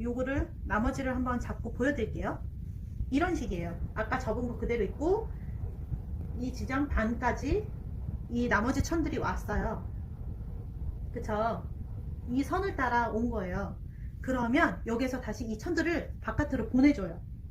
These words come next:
자, 잘 정리를 하고 이 지점을 계속 기준으로 삼을 거예요. 이렇게 바라고, 바라고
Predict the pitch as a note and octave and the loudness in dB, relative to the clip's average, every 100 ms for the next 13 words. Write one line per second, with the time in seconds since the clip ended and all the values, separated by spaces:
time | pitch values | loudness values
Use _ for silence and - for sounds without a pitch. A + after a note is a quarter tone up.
0 | - - - - - F#3+ F#3 G#3 C#4+ - | -10 -10 -10 -10 -10 -6 -4 -4 -4 -6
1 | - - - - - - - - - - | -8 -2 0 0 -8 -8 -8 -8 -8 -8
2 | - - - - - G#3+ G3+ G3 G3 G3 | -8 -8 -8 -8 -8 -6 -6 -4 -4 -4
3 | - D#4 E4 G#4 D#4 - - - - - | -4 -4 2 2 2 -2 -8 -8 -8 -8
4 | - - D4 D4+ A#3+ E4 D#4+ D4 A#3 A#3+ | -8 -2 0 0 2 2 4 2 2 0
5 | - G#3 B3+ B3+ A#3+ - E4 - F#3+ F3 | 0 -2 0 0 0 0 -2 0 -2 -2
6 | E3+ E3 - - - - - - - F3+ | -2 -2 -4 -4 -6 -6 -6 -6 -4 -4
7 | A#3 E4+ - - - - - - - - | -2 -2 -2 -6 -8 -10 -8 -8 -8 -8
8 | - - - - - - - - - - | -8 -8 -6 -6 -4 6 6 10 10 10
9 | - - - - F#3+ F#3+ G3 E4+ G4 - | 10 8 6 6 2 0 -2 0 0 -4
10 | - - - - - - - - - - | -8 -8 -8 -8 -10 -8 -8 -8 -8 -8
11 | - - - - F3 D#4 G#4+ | -10 -10 -8 -6 -4 -2 -2